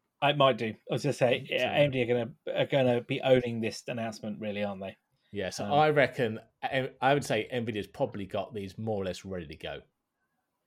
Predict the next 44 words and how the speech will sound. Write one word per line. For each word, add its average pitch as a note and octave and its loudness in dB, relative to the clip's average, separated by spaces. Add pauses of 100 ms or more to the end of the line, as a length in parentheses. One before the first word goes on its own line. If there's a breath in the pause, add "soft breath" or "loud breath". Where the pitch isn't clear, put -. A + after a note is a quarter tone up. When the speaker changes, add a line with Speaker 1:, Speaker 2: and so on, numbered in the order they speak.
(520)
Speaker 2:
They're D#3+ 4
Speaker 1:
But C#3 4
Speaker 2:
just G#2 0
Speaker 1:
that F#3+ 8
Speaker 2:
waiting F3+ 0
Speaker 1:
four E3+ 6
Speaker 2:
on A#2+ 0
the G2+ -6
right A#2 0
time G#2+ 0
to - -12
spoil A#2 2
A G#2+ 4
M G#2 0
D's F#2+ -6
party. F#2 -4 (580)
Speaker 1:
That D3+ 0
forty D#3 2
eighty, B2 2
though, G2+ -2 (100)
I A#2+ 0
think A2+ -8
you're A2 -4
right, G#2 -2
is G#2 -10
the - -14
sweet A2 -10
spot. - -10 (1300 soft breath)
Speaker 2:
Yeah. A#2+ -2 (120)
Speaker 1:
Um, G#2 -6 (580)
yeah, F2+ -6 (180)
I - -18
think B2 -6
it C#3+ -14
could - -2
be C3 -4
Speaker 2:
And A2 0
Speaker 1:
the - -4
Speaker 2:
if G#2 -2
it G#2+ -2
Speaker 1:
way G#2 -2
to G2+ -6
Speaker 2:
comes C#3+ 0
Speaker 1:
go. G2+ -2